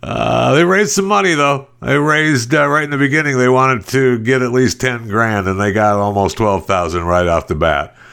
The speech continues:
So we'll see, you know, if you can help 'em out, help 'em out. The, a lot of people were a little wound up about it.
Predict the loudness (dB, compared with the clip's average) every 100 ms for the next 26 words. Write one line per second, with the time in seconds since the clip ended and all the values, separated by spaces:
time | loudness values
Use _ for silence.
0 | -20 -20 -14 -6 0 0 2 0 -2 0
1 | 2 2 2 0 -2 -2 -2 -2 -2 0
2 | 0 -2 -8 _ _ -6 -4 -2 -2 -2
3 | -2 -6 -10 -20 -20 -18 -10 0 2 2
4 | 2 0 0 -2 0 0 0 -2 0 0
5 | 0 0 -2 -2 -2 0 -2 -6